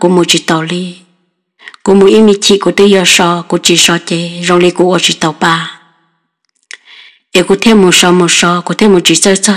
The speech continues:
chè. Giờ li cô thêm sáng nè lúc cơ ở nhà nhà ở lô li. Chú rõ,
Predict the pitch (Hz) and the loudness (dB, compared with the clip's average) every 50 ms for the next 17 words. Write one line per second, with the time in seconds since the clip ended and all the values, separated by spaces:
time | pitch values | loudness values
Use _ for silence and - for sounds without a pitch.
0 | 196 - - 175 160 165 170 170 - _ _ _ _ _ _ _ _ _ _ _ | -4 -4 -4 -4 -4 -6 -6 -10 -12 _ _ _ _ _ _ _ _ _ _ _
1 | _ _ _ _ _ _ _ _ _ _ _ _ _ _ _ _ _ _ _ _ | _ _ _ _ _ _ _ _ _ _ _ _ _ _ _ _ _ _ _ _
2 | _ _ _ _ _ _ _ _ _ _ _ _ _ _ _ _ - 214 220 214 | _ _ _ _ _ _ _ _ _ _ _ _ _ _ _ _ 0 2 4 4
3 | 226 220 220 214 208 - 247 233 - - 226 226 240 247 196 175 185 220 214 214 | 4 4 2 2 2 2 2 2 4 4 4 4 4 4 4 2 2 0 -2 0
4 | - 196 180 156 185 175 - 196 170 175 165 180 175 175 180 180 175 180 190 202 | -2 -2 -2 0 -2 -2 -2 0 -2 -2 -2 -2 -2 -2 -2 -2 -2 -2 -2 -2
5 | 202 190 185 175 165 160 160 160 165 - _ _ _ _ _ _ _ _ _ _ | -2 -2 -4 -4 -6 -6 -10 -14 -16 -20 _ _ _ _ _ _ _ _ _ _
6 | _ _ _ _ _ _ _ _ _ _ _ _ _ _ _ _ _ _ _ _ | _ _ _ _ _ _ _ _ _ _ _ _ _ _ _ _ _ _ _ _
7 | _ _ _ _ _ _ - - 220 208 208 208 233 226 214 | _ _ _ _ _ _ -4 0 2 4 4 4 4 2 2